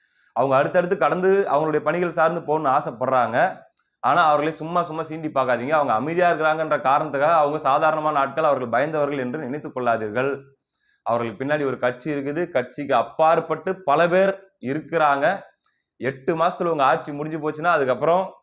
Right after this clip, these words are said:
ரொம்ப பரிதாபமான நிலைக்கு நீங்க தள்ளப்படுற நிலைமைக்கு ஆயிரும். அது சட்ட ரீதியாக என்னென்ன மாதிரியான சிக்கலுக்குள்ள கொண்டு போய் நீங்க நிக்க வேண்டிய நிலைமைக்கு வரும் அப்படிங்கிறதெல்லாம் நாம சொல்லி உங்களுக்கு தெரிய போறது இல்ல. அதனால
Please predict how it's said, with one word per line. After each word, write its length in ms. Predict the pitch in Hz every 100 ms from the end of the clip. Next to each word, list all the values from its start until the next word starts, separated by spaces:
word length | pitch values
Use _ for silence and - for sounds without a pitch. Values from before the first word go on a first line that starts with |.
| _ _
ரொம்ப 280 | 117 151 180
பரிதாபமான 600 | 135 160 175 170 170 170
நிலைக்கு 260 | 151 151
நீங்க 280 | 156 139 131
தள்ளப்படுற 300 | 147 147 139
நிலைமைக்கு 380 | 131 139 143 127
ஆயிரும். 420 | 123 139 147 196 - _ _ _
அது 180 | 113 113
சட்ட 340 | 131 131 180
ரீதியாக 760 | 180 175 170 170 165 185 214 151
என்னென்ன 340 | 123 147 170
மாதிரியான 360 | 160 156 156 143
சிக்கலுக்குள்ள 440 | 156 135 151 151
கொண்டு 200 | 135 143
போய் 100 | 151
நீங்க 180 | 147 135
நிக்க 220 | 127 123
வேண்டிய 200 | 160 151
நிலைமைக்கு 360 | 131 151 156 123
வரும் 180 | 135 156
அப்படிங்கிறதெல்லாம் 760 | 131 139 135 127 135 175 196 -
நாம 220 | 113 123 123
சொல்லி 260 | 131 151
உங்களுக்கு 360 | 151 131 110 131
தெரிய 120 | 143
போறது 260 | 123 123 113
இல்ல. 480 | 123 147 185 - -
அதனால 720 | 113 123 113 113 127 -